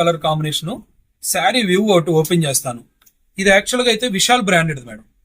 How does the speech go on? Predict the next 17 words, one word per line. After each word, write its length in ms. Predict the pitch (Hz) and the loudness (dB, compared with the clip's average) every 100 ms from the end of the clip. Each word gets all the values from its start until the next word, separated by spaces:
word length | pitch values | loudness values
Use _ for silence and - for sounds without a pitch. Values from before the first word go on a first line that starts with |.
| 143 | -2
వెయ్యి 160 | 175 196 | 0 0
రూపాయలు 240 | 190 214 165 | 2 0 0
ఈ 20 | - | -2
శారీ, 220 | 151 147 247 _ _ _ _ 170 | -2 -4 -8 _ _ _ _ -2
రెండు 180 | 214 254 | 0 4
వందల 200 | 247 240 220 | 4 4 4
యాభై 200 | 175 170 156 | 4 2 -4
రూపాయలు. 320 | 139 147 123 - - | -2 -2 -4 -14 -6
ఇందులో 240 | 190 247 269 247 | -4 2 2 2
నేను 200 | 202 175 180 220 220 _ _ - 147 | 0 -2 -4 -4 -8 _ _ -8 -2
రెండు 160 | 202 247 | 0 0
వందల 220 | 240 247 233 | 0 2 2
రూపాయలకి, 400 | 226 226 220 240 254 | 4 2 0 -2 0
రెండు 160 | 185 226 | 0 0
వందల 180 | 220 226 170 | 2 2 2
యాభై 240 | 156 180 214 | 2 2 0
రూపాయలకి 340 | 220 220 247 | 2 0 0